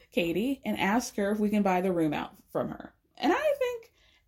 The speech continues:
at first, this is actually, like, a pretty reasonable request. Like, she doesn't wanna go. It's non-refundable. Somebody else needs it. They don't know that, like, she's planning this other, like, revenge vacation <laughs> at this point.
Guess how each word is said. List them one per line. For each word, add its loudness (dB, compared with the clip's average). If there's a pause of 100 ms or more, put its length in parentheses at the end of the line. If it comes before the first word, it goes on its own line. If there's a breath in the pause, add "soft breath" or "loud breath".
at 0
first, 0
this 0
is -2
actually, 0
like, 2
a 4
pretty -2
reasonable 2
request. -4
Like, -2
she -4
doesn't 2
wanna 2
go. 0 (240 loud breath)
It's -8
non-refundable. 0 (200 loud breath)
Somebody -2
else 0
needs -2
it. 4
They 4
don't 0
know 2 (180)
that, 0
like, 4
she's 2
planning 2
this 0
other, 0
like, -2
revenge 2
vacation 4 (320)
<laughs> -4
at -2
this 2
point. -4